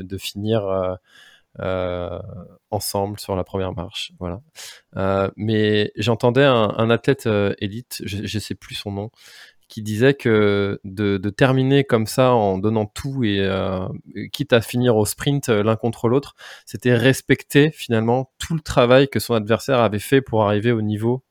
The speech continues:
euh, où il en est, et que de lui dire, euh, « Bah, écoute, on va, on, on va s'entendre et on finit, euh, ensemble », c'était un petit peu un manque de respect de la part de toute la préparation qu'il avait, euh, fait pour arriver, euh,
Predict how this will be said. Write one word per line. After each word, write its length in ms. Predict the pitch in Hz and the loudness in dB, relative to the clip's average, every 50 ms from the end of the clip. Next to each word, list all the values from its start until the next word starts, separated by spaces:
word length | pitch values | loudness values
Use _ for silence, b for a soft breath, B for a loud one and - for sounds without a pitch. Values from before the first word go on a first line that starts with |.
| - | -6
euh, 320 | 104 98 98 95 98 95 92 - _ _ _ _ _ _ - | -2 -2 0 0 -2 -4 -6 -8 _ _ _ _ _ _ -6
où 80 | 104 104 | -4 -2
il 120 | 104 107 | 0 2
en 140 | 113 110 113 | 2 4 4
est, 160 | 123 135 156 B B B B B B B B B B B _ - | 4 2 2 B B B B B B B B B B B _ -4
et 560 | 110 107 104 104 101 101 101 98 95 95 _ - | 0 2 2 4 4 2 2 0 -2 -6 _ -6
que 300 | - 117 110 104 101 98 | -2 0 2 2 2 0
de 220 | 95 98 107 101 | -2 -4 -2 -2
lui 240 | 101 98 101 104 101 | -2 -2 -4 -8 -8
dire, 420 | 104 113 117 131 127 101 - - _ _ - 101 | -6 -2 0 0 0 0 -4 -14 _ _ -6 -4
euh, « 420 | 98 95 92 92 90 90 90 90 101 | -2 -2 0 -2 -2 -4 -4 -6 -4
Bah, 140 | 95 98 98 | -4 -4 -4
écoute, 240 | 92 - - - 107 | -4 -6 -10 -8 -6
on 80 | 101 | -4
va, 340 | 92 95 92 90 90 92 - | -2 -2 -2 -2 -4 -8 -10
on, 320 | - - 95 92 90 87 - - | -12 -10 -10 -8 -8 -10 -10 -10
on 80 | 98 92 | -10 -8
va 100 | 95 92 | -8 -8
s'entendre 520 | - - 101 92 - 107 113 113 104 95 | -6 -6 -8 -4 -2 -2 -2 -2 -2 -4
et 20 | |
on 80 | 90 90 | -6 -8
finit, 420 | - - - 107 104 107 107 101 | -10 -10 -8 -8 -6 -4 -4 -2
euh, 160 | 98 95 92 92 - | -2 -2 -4 -4 -6
ensemble », 480 | 104 98 - - 120 120 127 120 104 - b b b b b b b b | -8 -10 -8 -4 -4 -4 -2 -4 -6 -10 b b b b b b b b
c'était 340 | - - 110 - - 120 120 | -10 -10 -6 0 2 2 4
un 120 | 117 110 | 4 2
petit 160 | 104 - - | 0 -4 -6
peu 120 | - 131 131 | 0 2 4
un 100 | 120 107 | 4 4
manque 220 | 110 117 123 120 | 4 2 2 2
de 80 | 120 120 | 2 2
respect 420 | 110 117 117 - - - 123 123 | 2 2 0 -2 0 2 2 2
de 340 | 120 113 104 101 98 98 98 98 | 2 2 0 0 0 0 0 0
la 100 | 98 92 | 0 0
part 220 | - 113 110 107 | 0 0 0 0
de 100 | 98 95 | 0 -4
toute 260 | - - - 117 - | -8 -8 -10 -6 -4
la 60 | 113 | -4
préparation 520 | - - 110 - 104 98 98 98 - 120 110 | -4 -4 -6 -6 -4 -4 -4 -4 -4 -8 -8
qu'il 220 | - - 110 104 | -8 -4 -2 -2
avait, 240 | 101 95 98 101 98 | 0 0 0 0 0
euh, 340 | 98 95 92 92 90 90 85 | 0 0 0 -2 -4 -6 -8
fait 320 | - - - 113 117 - | -8 -2 0 0 0 0
pour 160 | - 110 98 | 0 0 0
arriver, 460 | 92 92 92 98 95 95 104 110 110 107 | 0 0 0 -2 -2 -2 -2 0 0 0
euh, 240 | 101 95 92 95 | 0 0 -2 -4